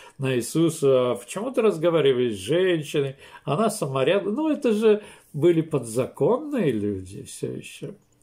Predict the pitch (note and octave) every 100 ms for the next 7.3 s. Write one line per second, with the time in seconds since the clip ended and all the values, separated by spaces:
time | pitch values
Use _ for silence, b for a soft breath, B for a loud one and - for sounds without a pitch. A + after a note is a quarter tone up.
0 | - A#2+ A2 G#2+ G#2 C#3 B2+ C#3+ C#3+ G3
1 | F#3 _ _ _ _ _ _ _ _ _
2 | _ _ _ _ _ _ _ _ _ _
3 | _ _ G3+ D4 D4+ C4+ - B3 A3+ G#3+
4 | B3+ - - G#3 E3+ D#3 C#3 D3 E3 C#3
5 | B2+ B2 - C#3 - C#3+ - A3 G#3 D#3+
6 | C3 E3+ D#3+ D#3+ - - C#3 C3 - G#3
7 | A3+ G#3 G3+